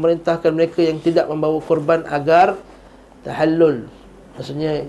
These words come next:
yang buat haji tamattu'. Perintah ini bersifat wajib tanpa ada pilihan lain bagi mereka itu mengerjakan qiran ataupun ifrad. Nabi sallallahu alaihi wasallam memerintahkan mereka melakukan tahallul dengan segala cakupannya seperti berhubungan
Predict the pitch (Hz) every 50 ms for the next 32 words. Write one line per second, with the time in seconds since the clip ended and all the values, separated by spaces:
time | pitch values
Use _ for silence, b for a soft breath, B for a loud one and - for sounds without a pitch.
0 | 143 143 143 139 139 139 147 147 147 - 135 135 127 135 156 170 180 190 196 196
1 | 196 - - - - - - 147 139 139 139 139 - 156 131 - - - - -
2 | - - - - - - - - B B B B B B B B B B B -
3 | 165 170 165 185 175 180 196 202 190 175 170 170 180 165 196 185 - 156 170 170
4 | 180 180 190 208 190 - - 175 170 165 170 190 175 156 165 165 170 165 - 180
5 | 170 170 165 170 165 165 165 170 180 185 170 165 160 160 147 156 160 165 170 165
6 | - 175 156 151 160 156 - 170 160 156 156 156 151 147 165 165 165 151 143 139
7 | - 170 165 160 156 151 147 143 135 - - 147 156 165 151 156 160 151 147 139
8 | - 147 143 135 123 117 110 107 113 104 - - - - B B B B B B
9 | B B B B B 165 170 175 185 180 180 175 165 160 180 170 170 170 165 170
10 | 165 165 175 170 170 170 160 160 165 175 170 - 175 165 160 160 160 156 156 165
11 | 160 151 - 151 - 180 175 180 175 170 170 165 156 151 151 160 165 160 151 151
12 | 147 147 160 156 160 156 - 156 - - 151 151 - 160 160 156 156 151 147 -
13 | 143 - 151 147 - 160 156 151 160 156 156 147 151 156 151